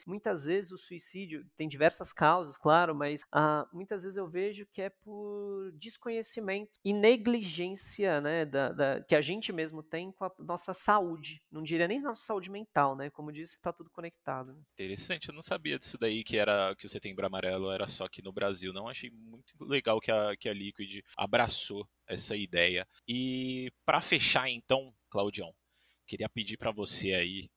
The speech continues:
Speaker 2: uma dica pra galera que não tem, que a gente sabe, né? Eu, hoje eu, hoje eu acabo investindo nisso, né? Eu não, eu não digo gastar, porque eu vejo isso como investimento, mas a gente sabe que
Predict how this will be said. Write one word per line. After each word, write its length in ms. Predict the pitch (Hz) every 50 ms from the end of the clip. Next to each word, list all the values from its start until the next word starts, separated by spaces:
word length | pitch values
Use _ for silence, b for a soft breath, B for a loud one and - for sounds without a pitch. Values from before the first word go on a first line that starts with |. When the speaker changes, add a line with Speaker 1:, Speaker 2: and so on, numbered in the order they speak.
| _ _
Speaker 2:
uma 240 | 254 277 - - -
dica 340 | - 113 123 143 - - -
pra 180 | - 113 107
galera 480 | 101 101 98 90 90 95 98 98 95 92
que 140 | - - 98
não 140 | 104 104
tem, 260 | - 120 127 127 127 - _ _ -
que 80 | -
a 60 | 123 131
gente 200 | 151 156 - -
sabe, 360 | - - 95 90 87 92 92
né? 200 | 92 98 92 98
Eu, 240 | 95 95 95 95 - B B B
hoje 220 | 101 107 104 110
eu, 180 | 110 110 107 107 -
hoje 220 | 113 117 110 113
eu 200 | 113 110 104 107 95
acabo 440 | 98 98 - - 113 110 101 104 - -
investindo 840 | 131 123 117 120 104 - - - - - 135 139 147 143 139 120 _ _ _ _
nisso, 520 | 104 98 101 117 131 135 - - 101 95
né? 120 | 95 92 95
Eu 120 | 92 92
não, 260 | 92 95 92 95 95 _ -
eu 140 | 98 95 101
não 100 | 107 104
digo 240 | - 117 110 110
gastar, 540 | 104 110 98 92 95 - - - 104 107 107
porque 180 | - - - 110
eu 60 | 101
vejo 260 | - 101 101 98 98
isso 140 | 98 - -
como 180 | - 110 104 104
investimento, 720 | 104 - 101 98 - - 104 87 95 107 117 120 - 117
mas 180 | 110 107 104 101
a 40 | 107
gente 200 | 98 104 107 -
sabe 260 | - - 104 104 104
que 180 | - - 107